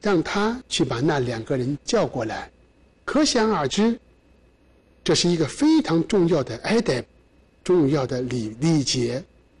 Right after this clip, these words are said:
“إن الذين يغضون أصواتهم”，在安拉的使者sallallahu alaihi wasallam跟前的那些人，能够降低声音，那么安拉苏巴哈纳胡瓦塔拉以泰格瓦，以敬畏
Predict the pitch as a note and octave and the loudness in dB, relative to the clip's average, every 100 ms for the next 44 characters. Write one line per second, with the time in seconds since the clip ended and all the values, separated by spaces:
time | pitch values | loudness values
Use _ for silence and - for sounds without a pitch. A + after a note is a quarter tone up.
0 | _ G3 A#3+ G#3+ G3 E3+ B2+ B2+ B2+ E3+ | _ 2 4 4 4 2 0 -2 0 2
1 | G3 D3 C#3 B2+ D3+ D3+ A3+ G3 - D4 | 4 2 2 2 2 4 2 0 0 4
2 | D#4 A#3 G#3+ B3 - C#3 E3 B3+ A3 - | 4 4 2 0 0 0 -2 -2 -4 -2
3 | A3+ A#3 - C#4+ E3 - _ _ - G#3 | -2 0 2 2 2 -2 _ _ -2 2
4 | F#3+ E3+ G3+ A3 G#3+ G3 - A#3+ C#4 A#3+ | 4 2 2 2 2 0 2 2 4 2
5 | - F#3+ F3+ D#3+ D#3+ F3+ - D#3+ C#3 D#3+ | 2 4 4 4 2 -2 0 2 2 0
6 | F#3+ D3+ C#3 - G3+ G3+ - D#3 C3+ C3 | 2 2 0 0 2 2 0 0 0 -2
7 | - C3+ A2 G2+ G#2+ _ _ _ _ D3 | 0 -2 -2 -8 -14 _ _ _ _ 2
8 | A3 A#3+ G3 F#3 G3 - D4 C#4+ F#3 C3+ | 4 4 4 2 -4 -2 2 4 2 0
9 | - F#3 F3+ - F#3 F3+ E3+ E3+ E3+ _ | 0 2 2 2 2 4 4 2 -2 _
10 | _ _ _ _ _ _ G3 G3 C3+ A2 | _ _ _ _ _ _ 0 2 0 -4
11 | - _ _ _ D#3+ D3+ G3 - D#3 C#3+ | -14 _ _ _ 0 2 2 0 -2 -4
12 | - G#3 F#3+ E3+ D#3 C3 C3 G3+ - C3 | -4 0 2 0 0 -2 0 -2 -4 -2
13 | B2+ A#2+ - _ _ - D#3+ E3+ - C4+ | -2 -2 -8 _ _ -2 0 0 -2 -2
14 | - C#3+ B2+ A#2+ D3 C3+ - D4 C#4 F3 | 0 0 0 -2 -4 -4 0 2 4 4
15 | F#3+ C3+ | 4 2